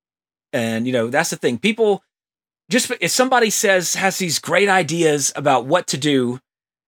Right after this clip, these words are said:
on all this stuff, but has the other half of their views are harmful to other people and not good, you have to be rational and come to the realization that maybe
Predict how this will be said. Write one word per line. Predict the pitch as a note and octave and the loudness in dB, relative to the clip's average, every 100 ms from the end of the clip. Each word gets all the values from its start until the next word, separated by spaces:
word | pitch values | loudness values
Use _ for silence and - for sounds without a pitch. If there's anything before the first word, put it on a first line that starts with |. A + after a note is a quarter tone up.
| _ _ _ - | _ _ _ -2
on | D#3 C#3+ C#3 C3 B2+ - _ _ - | 2 2 2 0 -2 -8 _ _ 0
all | D#3+ | 2
this | E3+ E3 | 2 2
stuff, | - B2+ B2 - | 2 2 0 -4
but | D3 | 0
has | D3 C#3 - - _ _ _ _ _ _ _ _ | 2 2 0 -4 _ _ _ _ _ _ _ _
the | E3+ | 0
other | G3 A#3+ | 2 4
half | F#3+ F#3 | 2 0
of | F3+ | 2
their | D#3+ | 0
views | C#3 C3 B2 C#3+ - - _ _ _ _ - | 4 2 2 0 -4 -10 _ _ _ _ 0
are | C3+ | 0
harmful | - - A3+ C4 A3+ G3+ F#3+ | 0 0 2 2 2 0 0
to | - - | 0 0
other | G3+ G3 | 2 0
people | - B3+ A#3+ A#2 E2 D#3 | 0 -2 -2 -2 -4 -2
and | D3+ E3+ | -2 2
not | B3+ C#3 | 2 0
good, | B2+ G2+ D#2+ - _ _ _ _ _ | -2 -2 -2 -8 _ _ _ _ _
you | E3+ | -4
have | G#3 D4 | -4 -2
to | A3+ | -2
be | G#3 | -2
rational | D3+ D#3 F#3 - C#3+ C3 C3 | 2 4 4 2 2 2 2
and | C3+ | 0
come | G#3 | 0
to | G3+ | 2
the | F3 | 2
realization | F3 D3 E3+ F3 D#3 | 2 4 2 0 -2
that | |
maybe | D3+ G#3 B3 A#3+ G3+ | 0 0 0 0 -2